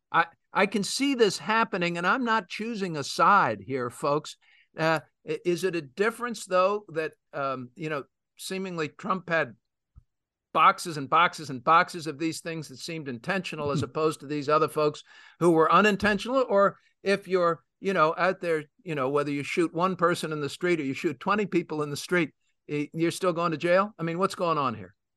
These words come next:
Speaker 2: Well, what we saw definitely with the Trump case versus what we saw with Biden and now Vice President Pence is an immediate,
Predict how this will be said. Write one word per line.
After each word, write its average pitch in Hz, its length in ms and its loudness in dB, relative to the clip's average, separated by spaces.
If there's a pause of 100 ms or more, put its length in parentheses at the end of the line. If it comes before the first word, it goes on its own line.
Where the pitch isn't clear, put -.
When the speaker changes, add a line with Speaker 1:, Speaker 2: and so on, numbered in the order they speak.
(120)
Speaker 2:
Well, 196 400 0
what 208 160 8
we 202 100 6
saw 226 240 6
definitely 190 360 0
with 147 200 0
the 123 100 -6
Trump 135 400 -4
case 120 380 -2
versus 110 640 -2
what 117 220 4
we 113 80 2
saw 107 300 2
with 98 260 -2
Biden 107 560 2
and 95 220 -2
now 101 320 0
Vice 98 300 -2
President 92 540 -2
Pence 113 460 0 (400)
is 110 220 0
an 117 80 4
immediate, 147 720 4